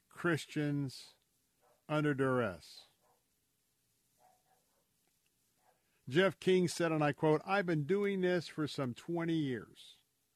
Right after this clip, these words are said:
And that's bigger than the populace of Christians in the United States."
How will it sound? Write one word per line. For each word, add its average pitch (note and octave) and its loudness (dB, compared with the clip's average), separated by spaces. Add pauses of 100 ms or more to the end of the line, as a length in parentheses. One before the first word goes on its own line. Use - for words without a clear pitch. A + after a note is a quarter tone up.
(1700)
And D3+ 4
that's E3+ 2
bigger F3 4
than D3+ 0
the D3 2
populace D3 0
of D3 -6
Christians C#3 -2
in D#3+ -2
the C#3 2
United C3+ 2
States." - -4